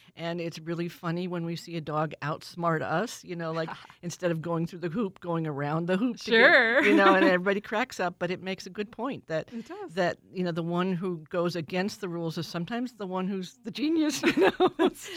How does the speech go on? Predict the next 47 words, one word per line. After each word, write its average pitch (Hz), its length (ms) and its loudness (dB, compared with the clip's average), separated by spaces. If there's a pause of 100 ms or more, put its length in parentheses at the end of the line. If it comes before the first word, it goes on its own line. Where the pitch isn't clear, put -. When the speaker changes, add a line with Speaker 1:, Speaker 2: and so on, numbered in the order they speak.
Speaker 2:
true, 214 160 0
Speaker 1:
It's 220 160 4
Speaker 2:
right? 220 80 -6
Speaker 1:
the 226 120 2
smarter 208 380 -2
dog 202 340 0
who 190 140 -4
doesn't 175 320 -2
play 175 200 -6
by 160 180 -2
the 156 100 -4
rules. 160 420 -6
So 147 180 -8 (420)
it 233 140 0
helps 262 220 -4
them 233 160 -4
to 190 40 2
understand 165 460 -4
that. 147 100 -4
And 165 120 -4
we'll 202 100 2
line 196 260 2
up, 180 160 -2
like, 151 220 -2
five 147 320 -4
different 147 260 -10
dogs, 131 320 -4
like, 151 160 -10
a 131 60 -10
hundred 170 340 -6
and 165 140 -14
thirty 156 260 -6
pound 151 400 -10
bull 156 220 -4
mastiff 156 640 -8
Speaker 2:
Uh-huh. 269 340 2
Speaker 1:
next 165 220 -6
to 170 100 -8
Sophia, 151 580 -6
who's 156 180 -8
a 160 60 -10
twenty-five 156 1080 -4
pound 151 320 -4
Chihuahua 165 480 2
mix, 147 360 -6
right? 156 160 -8
Speaker 2:
Right. - 160 -10